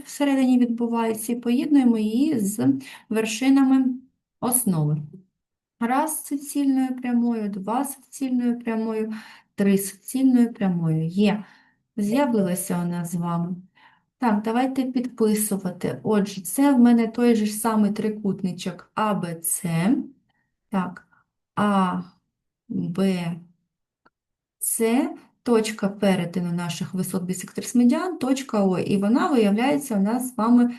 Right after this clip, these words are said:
висота, тобто перпендикуляр ставили. Тут С. Так, що сказано? У нас з вами всі бічні ребра нахилені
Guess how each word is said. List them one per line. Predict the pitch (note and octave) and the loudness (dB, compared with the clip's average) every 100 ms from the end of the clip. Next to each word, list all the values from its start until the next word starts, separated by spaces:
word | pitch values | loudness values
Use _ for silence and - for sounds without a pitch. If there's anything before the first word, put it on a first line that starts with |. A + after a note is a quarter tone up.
| - | -6
висота, | G3+ G#3+ G#3+ G#3 B3+ | -2 -2 -2 -4 -2
тобто | D4 B3+ B3 G3+ | -4 -4 -6 -6
перпендикуляр | - A#3+ A#3 G#3+ G#3+ - G3 D#3+ D3 - _ | -4 -6 -2 0 0 2 2 2 -2 -8 _
ставили. | - - E3 D#3+ E3 | -14 -6 -4 -2 -2
Тут | E3 C#4 - E3+ | -2 -4 -4 -4
С. | D#3+ - - _ _ _ _ _ - | -2 -4 -12 _ _ _ _ _ -2
Так, | A#3+ F#3+ - | 2 0 -2
що | - D#4+ | -8 -6
сказано? | E4 - A3+ G3 F#3+ F3+ F3 - - _ _ - _ | -6 -4 0 2 2 0 -4 -6 -10 _ _ -20 _
У | - | 0
нас | B3 A3 A#3 C#4+ D#4+ B3+ | 4 6 6 6 2 0
з | |
вами | C4 B3+ B3+ | 2 4 2
всі | - C#4 | 0 0
бічні | A#3 A3 - A#3+ A3 | 0 -2 4 4 4
ребра | A#3+ F4 D#4+ A#3 | 2 0 0 2
нахилені | G3+ G3+ - C4 E4+ F4+ D#4 A3 G3+ | 0 -2 -4 -2 0 4 6 6 4